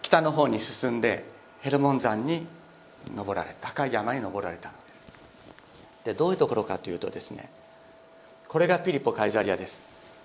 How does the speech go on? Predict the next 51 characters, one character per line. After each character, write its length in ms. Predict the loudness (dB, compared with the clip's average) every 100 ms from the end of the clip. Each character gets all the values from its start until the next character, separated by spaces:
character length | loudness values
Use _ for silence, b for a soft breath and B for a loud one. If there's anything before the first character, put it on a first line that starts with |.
| -20 B B B B B -20 0
こ 80 | 4
れ、 80 |
あ 60 | 4
の、 320 | 6 4 4 0 -12 -18 -2
水 240 | 0 4
の 140 | 4 6
段 160 | 4
が 100 | 4
何 220 | 4 6
段 180 | 6 4
に 60 | 2
も 160 | 0 2
ず 140 | 0
っ 60 | 2
と 120 | 4
な 100 | 4
っ 60 |
て 100 | 4
て、 340 | 6 8 6 2 -4
あ 120 | 0
の、 100 | 2
昔 340 | 2 0 0 2
の 100 | 0
リ 100 | 2
ゾ 180 | 0 2
ー 40 |
ト 120 | 0
地 140 | -2 -8 -8
な 80 |
ん 60 | -10
で 80 | -8
す 80 | -6
ね。 240 | -6 -8 -16 -20 -20 -20 -20 -20 -20 -20 -20 -10
で、 380 | 0 2 2 0 B B B B -4
え 600 | 0 2 4 4 4 4 0 -12 -20 -20 B B B B B B B B -20 2
ー、 40 |
ヘ 100 | 6
ロ 120 | 8
デ 100 | 8
大 180 | 8 8
王 80 | 6
の 120 | 6 6
息 160 | 6
子、 380 | 8 8 6 -2 -6 2 8 8 8
ピ 100 | 6
リ 80 | 8
ポ 380 | 8 6 4 -4 -10 -10 -10 -8 -6 -4 -2 2
が 100 | 4
で 100 | 2
す 100 | 0
ね、 220 | 0